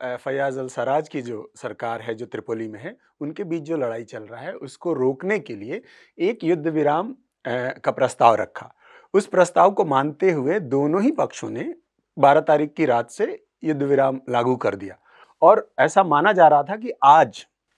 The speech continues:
रूस की राजधानी मॉस्को में इसको एक तरीके से औपचारिक रूप दिया जाएगा, इस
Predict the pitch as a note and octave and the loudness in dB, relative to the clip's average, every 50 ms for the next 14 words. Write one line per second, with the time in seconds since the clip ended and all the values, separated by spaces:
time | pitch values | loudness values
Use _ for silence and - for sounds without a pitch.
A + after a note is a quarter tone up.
0 | _ - C3+ D3+ D#3 - E3 D3 C#3 B2 B2 B2+ C#3 C#3+ C3 B2+ B2+ C3 - - | _ -2 -2 -2 0 2 2 4 4 2 2 -2 -4 -4 -2 -4 -4 -4 -6 -4
1 | F3 E3 C3+ B2 C3+ - - _ _ _ _ _ _ - D#3 D3 - - - G3 | -2 -2 -2 -2 -6 -10 -14 _ _ _ _ _ _ -2 -2 -2 0 4 6 6
2 | G#3 G3 G#3 - _ _ - D#3+ D#3 E3+ E3 E3+ - E3+ D#3 D#3 D3+ D#3 F3+ - | 6 4 2 -8 _ _ -4 0 0 0 0 0 0 0 0 2 0 -2 -2 -2
3 | F3 - D3+ C#3+ C3+ - D#3 D3 D3 D3 C#3+ - B2 A#2+ G#2+ A2+ A2+ A2 G#2 G#2 | 2 4 4 4 4 4 4 4 4 2 -2 -4 -8 -8 -4 -2 -2 -2 -2 -2
4 | G#2+ G#2+ A2+ A2+ C3 C#3+ D3+ E3 D#3 | -6 -6 -6 -6 -6 -4 -4 -6 -6